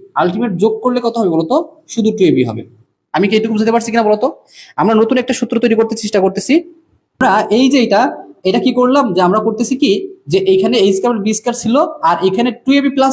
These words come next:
ছিল, কিন্তু আমরা মাইনাস টু এ বি করে এখানে ফোর এ বি করে দিছি, যাতে করে কি হইলো, এই ফোর এ বির সাথে টু এ বি আমরা প্লাস মাইনাস করলে কি টু এ বি থেকে যাবে। আর এইটুকুকে কি সূত্র লেখা যাবে বলো তো, এ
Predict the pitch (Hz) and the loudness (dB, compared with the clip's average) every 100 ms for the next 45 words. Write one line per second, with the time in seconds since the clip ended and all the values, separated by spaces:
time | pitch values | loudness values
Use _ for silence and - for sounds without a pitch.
0 | - 160 190 220 196 180 269 - 269 262 | 0 -2 -2 -2 0 0 0 -2 -2 0
1 | 277 277 240 233 233 220 196 180 156 139 | 0 0 -2 -4 0 0 2 4 2 0
2 | 139 156 226 262 262 262 269 220 202 202 | -2 -2 0 -2 2 2 2 2 0 0
3 | 214 226 247 262 240 240 240 247 320 - | 0 0 0 -4 -12 -6 -2 0 -2 -2
4 | _ - 226 214 214 233 247 - 254 294 | _ -6 -2 0 0 -2 -2 -2 0 0
5 | 247 165 202 190 185 180 147 117 107 - | 0 0 2 2 2 0 -4 -4 -8 -18
6 | _ _ 156 156 214 247 285 269 269 269 | _ _ -4 0 0 2 2 2 2 0
7 | 262 262 254 240 202 185 233 339 - _ | -2 -2 0 0 0 2 0 -2 -4 _
8 | _ - 202 | _ 0 2